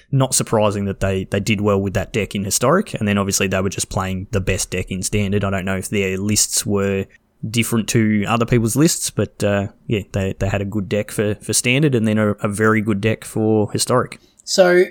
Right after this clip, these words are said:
Speaker 2: looking at the, the top eight metagame, so there's the four Golgari food decks.
Speaker 1: Yep.
Speaker 2: There's, uh, three Izzet Phoenix, one Jeskai Creativity,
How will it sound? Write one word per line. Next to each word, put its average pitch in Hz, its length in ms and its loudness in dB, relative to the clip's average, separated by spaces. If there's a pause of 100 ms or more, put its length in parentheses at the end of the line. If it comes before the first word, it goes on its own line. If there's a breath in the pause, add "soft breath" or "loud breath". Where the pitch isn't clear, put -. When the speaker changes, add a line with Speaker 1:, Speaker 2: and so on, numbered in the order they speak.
Speaker 2:
looking 208 300 2
at 202 100 -2
the, 156 440 4 (100)
the 143 400 4 (180)
top 160 240 2
eight 131 260 2 (120)
metagame, 120 440 -2
so 135 140 2
there's 123 220 0
the 131 120 2
four 135 640 0 (300)
Golgari 120 520 2
food 113 260 -8
decks. - 540 -8 (300 soft breath)
Speaker 1:
Yep. 143 120 2
Speaker 2:
There's, 120 720 0 (320)
uh, 113 540 -6
three 135 680 -2 (280)
Izzet 131 300 -4
Phoenix, 123 640 -6
one 131 340 -2
Jeskai 123 720 -2
Creativity, 117 880 -6